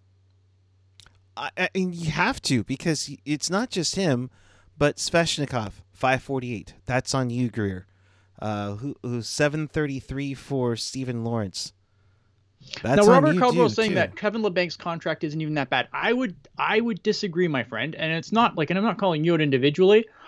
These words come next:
Speaker 2: I think that the problem with the salary cap, with the way it is, obviously with covid impacting it the way it has, Kevin, the, the problem is, is you have to pay your, your big guys, right? And your big guys are gonna eat a lot of cap.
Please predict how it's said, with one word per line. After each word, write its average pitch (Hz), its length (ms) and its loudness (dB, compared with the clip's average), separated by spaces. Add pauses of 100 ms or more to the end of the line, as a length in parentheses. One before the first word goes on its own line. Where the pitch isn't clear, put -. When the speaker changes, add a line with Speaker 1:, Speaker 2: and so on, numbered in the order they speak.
(100)
Speaker 2:
I 180 180 4
think 220 360 0
that 185 280 0
the 156 80 -2
problem 208 800 0
with 190 200 -2
the 180 80 0
salary 147 380 0
cap, 113 280 -6
with 120 120 -10
the - 60 4
way 160 200 6
it 156 80 4
is, 147 240 4 (300)
obviously 151 460 4
with 143 160 4
covid 147 320 4
impacting 139 480 0
it 143 140 -6
the 127 60 -2
way 127 160 0
it 120 100 2
has, 135 400 0 (1000)
Kevin, 214 480 2 (1080)
the, 175 300 0
the 196 100 4
problem 208 340 2
is, 185 100 -2
is 160 140 -4
you 151 80 2
have 156 220 -6
to 160 60 -4
pay 151 240 0
your, 135 400 0
your 139 120 0
big 127 260 -2
guys, 104 280 -2
right? 113 160 -2
And 135 80 -8
your 123 80 -2
big 156 240 2
guys 156 240 4
are 139 40 2
gonna 139 140 0
eat 127 180 0
a 131 40 2
lot 117 180 2
of 104 60 -8
cap. - 320 -10